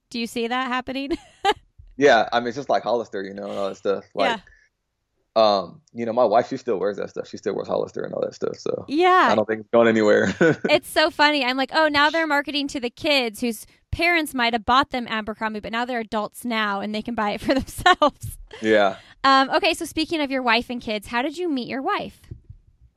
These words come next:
Speaker 2: So we actually met. So, um, the funny thing is, we're from the same, um, the same, um, city called Lompoc.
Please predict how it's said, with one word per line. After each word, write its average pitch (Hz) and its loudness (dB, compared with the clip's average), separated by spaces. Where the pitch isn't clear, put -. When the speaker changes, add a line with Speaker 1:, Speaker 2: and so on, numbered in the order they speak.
Speaker 2:
So 127 4
we 170 2
actually 175 0
met. 143 2
So, 139 4
um, 110 -4
the 107 -6
funny 160 -2
thing 131 -4
is, 107 -2
we're 117 2
from 143 0
the 113 0
same, 123 -2
um, 101 2
the 95 -6
same, 110 -2
um, 104 0
city 123 2
called 98 2
Lompoc. 107 0